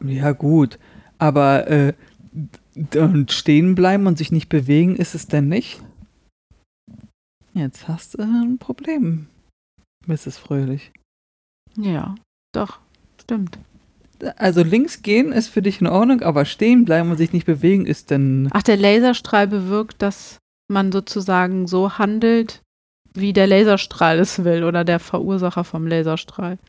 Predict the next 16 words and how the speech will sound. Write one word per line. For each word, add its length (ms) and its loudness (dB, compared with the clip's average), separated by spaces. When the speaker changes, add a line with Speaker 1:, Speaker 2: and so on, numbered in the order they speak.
Speaker 1:
Genau, 400 2
dass 160 -2
du 120 2
sowas 400 0
hast 300 -2
wie, 280 2
okay, 320 0
ich 80 -2
stell 200 2
den 160 4
Laser, 340 2
dass 200 0
du 160 2
mit 200 2
irgendwelchen 720 2
Frequenzen 1040 -2